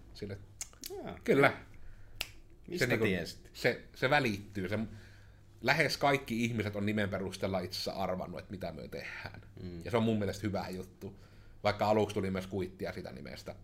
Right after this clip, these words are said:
Speaker 1: että en edes muista, mitä sitä kuittailtiin, mutta ainahan sitä pitää kuittailla ihmisten asioista.
Speaker 2: Mm.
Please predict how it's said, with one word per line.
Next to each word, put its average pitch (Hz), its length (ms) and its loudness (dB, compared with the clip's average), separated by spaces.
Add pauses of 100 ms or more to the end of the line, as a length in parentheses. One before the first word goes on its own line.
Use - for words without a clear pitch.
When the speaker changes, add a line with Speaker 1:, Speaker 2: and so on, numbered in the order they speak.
Speaker 1:
että - 300 -10 (1160)
en 98 120 -4
edes 98 120 -2
muista, 101 200 -2
mitä 98 220 -2
sitä 92 160 -6
kuittailtiin, 90 600 -6
mutta 90 160 -6
ainahan 92 220 -4
sitä - 120 -2
pitää 92 260 -8
kuittailla - 520 -14
ihmisten - 300 -14
asioista. - 400 -16 (760)
Speaker 2:
Mm. 78 240 -10